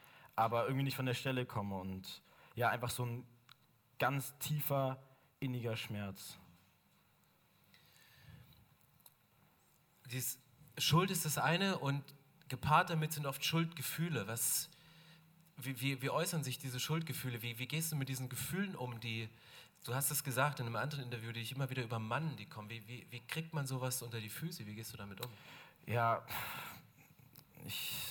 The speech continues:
Speaker 1: ich hab da noch nicht den richtigen Weg gefunden. Und das ist also, was ich so,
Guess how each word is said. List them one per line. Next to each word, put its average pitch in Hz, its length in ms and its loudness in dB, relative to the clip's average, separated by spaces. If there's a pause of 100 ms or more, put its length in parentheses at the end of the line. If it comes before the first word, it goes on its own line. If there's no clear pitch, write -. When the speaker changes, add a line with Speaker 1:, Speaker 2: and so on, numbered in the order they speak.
(1200)
Speaker 1:
ich 117 160 0
hab 135 120 2
da 123 220 6
noch 113 160 -2
nicht 127 220 2
den 113 80 0
richtigen 107 320 -2
Weg 107 100 -4
gefunden. 98 500 -4
Und 95 280 -8
das - 180 -2
ist - 160 0
also, 113 500 2 (1080)
was 113 160 2
ich 113 100 -2
so, 113 480 -2